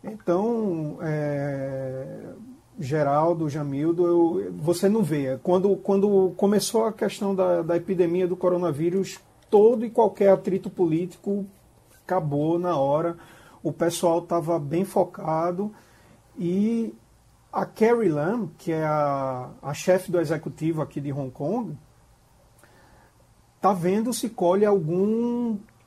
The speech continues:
algum lastro político. Porque como as medidas de quarentena e de isolamento social de Hong Kong estão dando um resultado excelente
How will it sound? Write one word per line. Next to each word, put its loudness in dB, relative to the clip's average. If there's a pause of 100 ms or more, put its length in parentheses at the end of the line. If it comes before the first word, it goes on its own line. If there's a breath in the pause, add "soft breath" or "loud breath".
(260)
algum -2
lastro 2
político. -2 (1160 soft breath)
Porque 2
como 2
as 0
medidas 0
de -2
quarentena 0
e -4
de -6
isolamento -4
social -6
de -6
Hong -6
Kong -6 (840 soft breath)
estão -4
dando -2
um -6
resultado 0
excelente -4